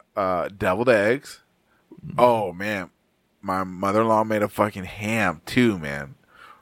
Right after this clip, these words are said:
Speaker 1: Fucking a honey
Speaker 2: Ooh.
Speaker 1: baked ham. And it was good, man. I ate on that shit for,
Speaker 2: Yeah.
Speaker 1: for, like, oh, three days. But I'll tell you that in a minute. I ate that shit.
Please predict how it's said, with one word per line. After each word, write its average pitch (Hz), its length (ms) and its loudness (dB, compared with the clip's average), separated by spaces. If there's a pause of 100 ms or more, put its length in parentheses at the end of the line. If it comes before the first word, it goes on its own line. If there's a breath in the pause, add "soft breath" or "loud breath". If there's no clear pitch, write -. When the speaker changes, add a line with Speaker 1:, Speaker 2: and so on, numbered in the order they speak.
(140 loud breath)
Speaker 1:
Fucking 104 520 0
a 95 200 -4
honey 120 480 2
Speaker 2:
Ooh. 113 40 -4
Speaker 1:
baked 104 320 0
ham. 110 460 2 (280 loud breath)
And 92 180 -6
it 117 80 4
was 120 240 -2 (100)
good, 104 800 0
man. 95 340 -4
I 101 140 4
ate 113 180 6
on 101 140 2
that 92 160 -2
shit 92 340 -2
for, 85 340 -6 (480 loud breath)
Speaker 2:
Yeah. 65 380 -8
Speaker 1:
for, 95 140 2
like, 80 180 -4 (180)
oh, 95 280 0 (400)
three 233 160 4
days. 196 420 2 (340)
But 95 80 -2
I'll 107 60 2
tell 143 140 -2
you 123 80 0
that 104 160 0
in 82 60 -14
a 82 40 -16
minute. 90 260 -12 (460 soft breath)
I 110 120 2
ate 127 160 0
that 127 140 4
shit. 131 340 2